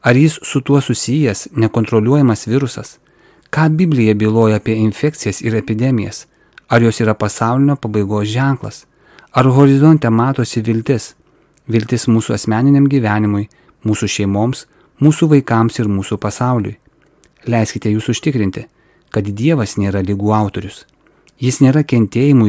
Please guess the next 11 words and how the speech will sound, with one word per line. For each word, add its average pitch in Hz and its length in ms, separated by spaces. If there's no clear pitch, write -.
ir 101 100
ligų 107 240
pradininkas. 120 760
Pirmame 165 400
Biblijos 104 400
skyriuje 120 400
skaitome, 123 540
kad 120 160
kūrimo 175 320
savaitės 123 500
pabaigoje 104 640